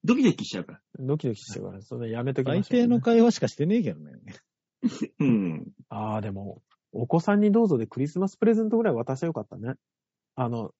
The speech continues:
Speaker 2: お菓子の入った長靴みたいなね。
Speaker 1: ああ、そうね。
Speaker 2: うん。
Speaker 1: うん。
Speaker 2: ああ、配慮足んなかったわ。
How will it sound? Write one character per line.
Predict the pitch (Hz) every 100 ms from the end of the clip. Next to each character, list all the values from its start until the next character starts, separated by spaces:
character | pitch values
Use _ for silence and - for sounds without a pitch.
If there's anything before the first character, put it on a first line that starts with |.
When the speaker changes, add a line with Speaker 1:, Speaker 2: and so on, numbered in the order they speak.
| _ _ -
Speaker 2:
お | 139
菓 | 151
子 | 143
の |
入 | 139
っ | 131
た | 113
長 | 110 117
靴 | 117 120 107
み | 101
た | 92
い |
な | 95
ね。 | 113 147 _ _ _ _ _ _ _
Speaker 1:
あ | 135 151
あ、 | 143
そ | 233 202
う |
ね。 | 127 151 - _ _
Speaker 2:
う | 117 123
ん。 | 117 113 107 131 - _ _
Speaker 1:
う | 127
ん。 | 135 120
Speaker 2:
あ | 127
あ、 |
配 | 156 151
慮 | 139
足 | 131 127
ん |
な | 131
か | 123
っ | -
た | 104
わ。 | 98 -